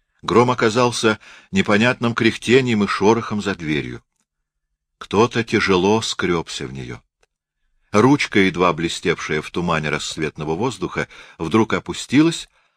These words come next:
и вскочила опять, но дверь осталась закрытой, хотя и не была заперта на ключ. Ганин, двигаясь беззвучно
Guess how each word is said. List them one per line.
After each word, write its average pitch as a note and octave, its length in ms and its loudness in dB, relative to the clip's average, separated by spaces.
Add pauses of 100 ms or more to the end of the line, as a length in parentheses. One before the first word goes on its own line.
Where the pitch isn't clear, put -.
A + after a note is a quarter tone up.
(160)
и - 100 -4
вскочила C#3 560 0
опять, D2+ 440 -6 (600)
но F2+ 160 0
дверь G2+ 300 2
осталась B2 460 -4
закрытой, F2+ 640 -4 (280)
хотя G2 420 -2
и G#2+ 200 -2
не G2 120 0
была E2 280 -4
заперта F2 520 -8
на D2+ 100 -12
ключ. - 400 -16 (920)
Ганин, F#2+ 540 -2
двигаясь D#2+ 520 -2
беззвучно D#2+ 920 -6